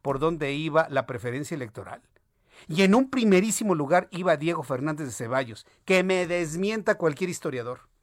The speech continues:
En segundo lugar, Cuauhtémoc Cárdenas, que se lanzaba co-, por segunda ocasión a la candidatura a la presidencia de la República, luego que se la robó la elección,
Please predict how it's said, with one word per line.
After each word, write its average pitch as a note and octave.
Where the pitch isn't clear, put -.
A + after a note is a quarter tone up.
En F#3
segundo G#3+
lugar, G3
Cuauhtémoc E3
Cárdenas, G3
que C#3
se D3+
lanzaba C#3+
co-, C#3
por B2+
segunda E3
ocasión C3+
a D#3
la B2+
candidatura C#3
a -
la D#3+
presidencia C#3
de D#3
la B2+
República, D3+
luego E3
que E3
se D3+
la C3
robó B2+
la D#3
elección, D#3